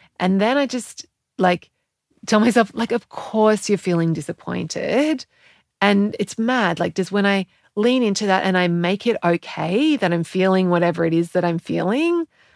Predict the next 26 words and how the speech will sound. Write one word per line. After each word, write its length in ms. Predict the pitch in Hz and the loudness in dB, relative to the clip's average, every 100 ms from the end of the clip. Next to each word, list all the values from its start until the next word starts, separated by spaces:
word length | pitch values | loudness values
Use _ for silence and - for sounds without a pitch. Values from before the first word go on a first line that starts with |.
| _ _ _ | _ _ _
it's 120 | - | -8
so 160 | - 185 | -2 0
much 200 | 180 175 | -2 -4
easier. 340 | 180 160 - | -4 -4 -2
Like, 140 | 180 | -2
it 80 | 180 | -2
just, 260 | 190 175 - | -4 -6 -6
it's 160 | 190 - | -8 -8
kind 200 | - 220 | -4 -4
of 140 | 196 | -2
like 120 | 214 | -2
this 200 | - 185 | -2 -6
magic 380 | 180 180 165 175 | -2 -2 0 -4
thing 220 | - 175 | -2 -2
of, 120 | 165 190 | -2 -4
like, 160 | 214 | -8
"Of 160 | 208 - | -10 -12
course 420 | - 233 254 - | -8 -4 -4 -2
you're 100 | 220 | -4
feeling 600 | - 175 175 175 170 165 | -2 0 2 2 0 -4
frustrated. 600 | - - 165 170 165 170 | -4 -4 -4 -2 -2 -2
Of 140 | 185 - | -4 -8
course 520 | - 180 185 214 - | -16 -10 -8 -6 -4
you're 80 | 220 | -4
feeling 380 | - 190 190 180 | 0 0 0 0
overwhelmed. 760 | 180 170 170 160 - 73 - | -2 -2 -2 -2 -4 -6 -10